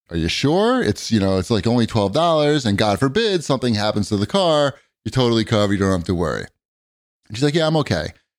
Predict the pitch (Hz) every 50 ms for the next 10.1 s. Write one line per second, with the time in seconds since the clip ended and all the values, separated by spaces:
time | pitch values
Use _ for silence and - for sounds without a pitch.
0 | _ _ - 160 208 226 214 196 - - 190 175 - - 165 131 147 131 120 120
1 | 117 113 107 - - 117 107 92 98 - - 120 120 120 190 175 120 127 120 127
2 | 123 233 208 165 135 147 170 143 127 135 120 117 127 127 123 117 104 - - _
3 | _ _ _ _ - 104 - - 156 135 107 - - 123 123 135 127 - 143 123
4 | 101 107 127 120 110 98 - 110 104 95 107 104 98 101 101 98 - 104 98 -
5 | 98 87 101 - - 135 117 98 85 82 - - - - - - - 123 - 170
6 | 208 220 214 240 196 160 147 110 113 110 156 220 208 147 120 110 107 98 107 104
7 | 104 104 98 - - - _ _ _ _ _ _ _ _ _ _ _ _ _ _
8 | - 180 170 147 - - - - 131 - - - - 156 - - 123 117 131 131
9 | 127 117 - 120 107 95 104 95 - - 101 92 85 82 78 80 82 95 95 -
10 | -